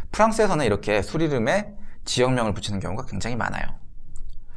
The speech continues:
어, 깔바도스는 시드를 증류해서 만들기 때문에 상당히 독합니다. 대체로 식사 후에 식후주로 마시는데요. 어, 속이 더부룩할 때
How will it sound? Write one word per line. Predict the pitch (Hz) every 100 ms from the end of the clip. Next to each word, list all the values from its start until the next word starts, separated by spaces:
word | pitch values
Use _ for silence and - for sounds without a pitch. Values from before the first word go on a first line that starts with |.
| - - - -
어, | 143 151 151
깔바도스는 | 151 196 220 208 214 170 160 117
시드를 | - 185 180 165
증류해서 | 127 107 113 113 117
만들기 | 90 90 101
때문에 | - 98 143
상당히 | 117 165 175 175 165
독합니다. | 123 - 147 101 - - - - - - -
대체로 | - 98 - 101 156 202 - -
식사 | - - - 143
후에 | 143 127 - -
식후주로 | - - 196 185 123
마시는데요. | 87 - 95 127 143 - - - - - - - -
어, | 135 147 151 151 147
속이 | - 208
더부룩할 | - 104 127 147 - 95
때 | -